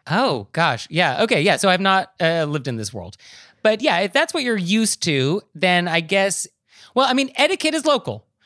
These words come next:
And so the etiquette of refills in New York is different than in other places. So I guess if you are in a place that might have different etiquette and you're not sure what the etiquette is, then asking. Yeah, I think you just ask straight up, like,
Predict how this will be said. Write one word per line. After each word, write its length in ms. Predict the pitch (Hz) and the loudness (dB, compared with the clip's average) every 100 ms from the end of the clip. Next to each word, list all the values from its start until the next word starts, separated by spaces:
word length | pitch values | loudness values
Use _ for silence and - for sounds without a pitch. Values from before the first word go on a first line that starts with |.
| _ - | _ -2
And 240 | 202 208 | 0 0
so 380 | 226 214 202 202 | 2 4 4 0
the 200 | 175 208 | -2 0
etiquette 400 | 208 254 233 208 | 0 0 -2 2
of 200 | 185 160 | 0 0
refills 340 | 202 214 175 | -2 -2 -4
in 60 | 185 | -2
New 60 | |
York 240 | 190 240 220 | 0 0 -2
is 80 | 185 | -4
different 400 | 175 185 170 151 | -4 -4 -6 0
than 340 | 156 151 151 - | 2 2 -2 -6
in 160 | 160 151 | -6 -4
other 260 | - 143 | -4 -6
places. 380 | 139 139 127 214 | -2 -2 -2 -2
So 100 | 208 | 0
I 60 | 180 | 0
guess 240 | 175 202 | 0 -2
if 160 | 175 160 | -2 -8
you 240 | 165 247 | -4 0
are 120 | 240 208 | 0 0
in 100 | 170 | -2
a 40 | |
place 500 | - 180 165 180 - 147 | -4 -2 0 -2 -8 -4
that 200 | 151 151 | -4 0
might 200 | 160 160 | -2 -2
have 140 | 160 | -4
different 260 | 151 143 143 | -6 -6 -2
etiquette 360 | 170 170 123 127 | -2 -2 -6 -6
and 120 | 135 | -6
you're 80 | 135 | -4
not 140 | 143 | -4
sure 160 | - 160 | -4 -6
what 100 | 139 | -4
the 80 | 127 | -6
etiquette 300 | 113 123 139 | -8 -6 -4
is, 280 | 110 131 - - _ - | -4 -6 -16 -20 _ -4
then 200 | 139 143 | 0 0
asking. 500 | 131 131 127 - 104 110 _ _ _ _ | 0 -4 -4 -10 -12 -14 _ _ _ _
Yeah, 180 | 156 160 - | -2 -2 -4
I 60 | |
think 140 | 135 127 | -8 -6
you 60 | |
just 160 | 131 139 | -6 -4
ask 240 | 135 143 | -4 -4
straight 160 | - 143 | -4 -4
up, 140 | 135 | -2
like, 180 | 123 120 | -4 -8